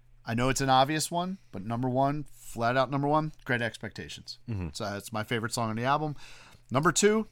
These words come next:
Speaker 1: Miles Davis and the Cool.
Speaker 2: Okay.
Speaker 1: Okay, great song, great live song. I was looking forward to seeing that live. Honestly, I was disappointed in the crowd seeing that live
Speaker 2: Mm-hmm.
Speaker 1: because at that part was like, "Down, down, down." You know, I'm
Speaker 2: Yeah.
Speaker 1: expecting the crowd to be like, "Yeah,
Speaker 2: Yeah.
Speaker 1: down, down,"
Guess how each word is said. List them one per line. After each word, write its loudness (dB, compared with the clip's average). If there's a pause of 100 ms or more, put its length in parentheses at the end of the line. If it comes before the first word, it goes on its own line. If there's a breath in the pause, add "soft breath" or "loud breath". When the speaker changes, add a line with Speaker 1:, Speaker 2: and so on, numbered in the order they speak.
(140)
Speaker 1:
Miles 4
Davis 0
and -4
the -6
Cool. -6 (200)
Speaker 2:
Okay. 0 (180)
Speaker 1:
Okay, 0
great 2
song, 6 (300 loud breath)
great 6
live 12
song. 6
I 4
was -2
looking 4
forward 0
to -4
seeing -2
that 0
live. 6
Honestly, 2
I 6
was 2
disappointed 2
in -2
the -6
crowd -4
seeing -6
that -18
live -18
Speaker 2:
Mm-hmm. 0
Speaker 1:
because 0
at 6
that 8
part 6
was -4
like, -4
"Down, -6
down, -4
down." 0
You 2
know, 4
I'm 6
Speaker 2:
Yeah. 6
Speaker 1:
expecting 4
the -4
crowd -2
to -10
be -6
like, -4
"Yeah, -4
Speaker 2:
Yeah. 8 (100)
Speaker 1:
down, 0
down," 6